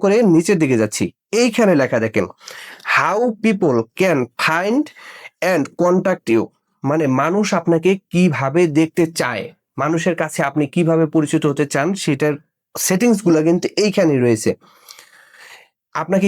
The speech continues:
কিভাবে মানুষ খুঁজে পাবে, তো এইখানে আমি ক্লিক করলাম। এখন দেখেন এইখানে যে এই যে মাঝখানের অপশনটা, মাঝখানের যে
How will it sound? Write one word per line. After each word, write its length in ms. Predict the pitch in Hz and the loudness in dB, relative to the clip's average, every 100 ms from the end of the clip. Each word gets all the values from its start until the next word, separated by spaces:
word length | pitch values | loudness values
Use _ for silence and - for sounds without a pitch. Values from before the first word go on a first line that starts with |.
| 190 | 2
কিভাবে 280 | 202 202 196 170 | 2 4 4 4
মানুষ 180 | 160 160 | 0 0
খুঁজে 220 | 160 139 120 | 0 2 2
পাবে, 200 | 110 95 - - - - _ | 0 -2 -6 -14 -20 -20 _
তো 60 | 165 202 - _ _ - | -2 -2 -4 _ _ -4
এইখানে 300 | 190 220 208 147 | 0 2 2 2
আমি 140 | 202 359 _ _ _ _ _ _ _ _ _ | 0 0 _ _ _ _ _ _ _ _ _
ক্লিক 200 | 208 190 143 | 0 0 0
করলাম। 220 | 113 95 - _ 196 | 0 -2 -8 _ -4
এখন 180 | 196 208 156 | 0 2 2
দেখেন 200 | 127 - - - 196 | 0 -2 -2 0 0
এইখানে 300 | 196 202 143 | 2 2 2
যে 60 | 143 175 233 | 0 2 4
এই 80 | 208 | 4
যে 60 | 196 139 | 4 2
মাঝখানের 460 | 139 - 165 147 131 | -2 -4 -4 -2 -2
অপশনটা, 380 | - 127 110 101 - _ _ 120 | -4 -6 -4 -6 -8 _ _ -4
মাঝখানের 500 | 156 165 - 156 | -2 -4 -4 -2
যে 60 | 147 | 0